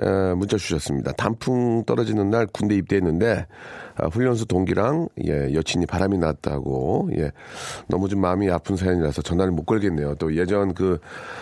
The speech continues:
아, 상처를 또 다시 한번, 예, 꺼내야 되기 때문에, 아, 전화 안 하겠습니다. 자, 초등학교 축구부였을 때 이천십팔 평창 올림머리님이 주셨어요.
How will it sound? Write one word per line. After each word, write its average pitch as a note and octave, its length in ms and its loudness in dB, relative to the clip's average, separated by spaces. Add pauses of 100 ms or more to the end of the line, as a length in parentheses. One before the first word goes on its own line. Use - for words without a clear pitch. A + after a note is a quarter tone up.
(120)
아, F2 200 2
상처를 G2+ 1040 2
또 F2+ 180 2
다시 F2+ 220 0
한번, F#2+ 520 2
예, D#2 120 2
꺼내야 A#2 320 2
되기 F2+ 160 0
때문에, D2 400 0 (240)
아, C#2+ 100 -2
전화 D#2+ 380 0
안 D#2 160 -2
하겠습니다. C#2 640 -4 (720)
자, B2 880 4
초등학교 F3 560 2
축구부였을 D#3+ 920 2
때 G#2+ 420 2 (960)
이천십팔 F#2+ 760 0
평창 B2+ 520 0
올림머리님이 G#2 1300 4
주셨어요. C#2 720 -2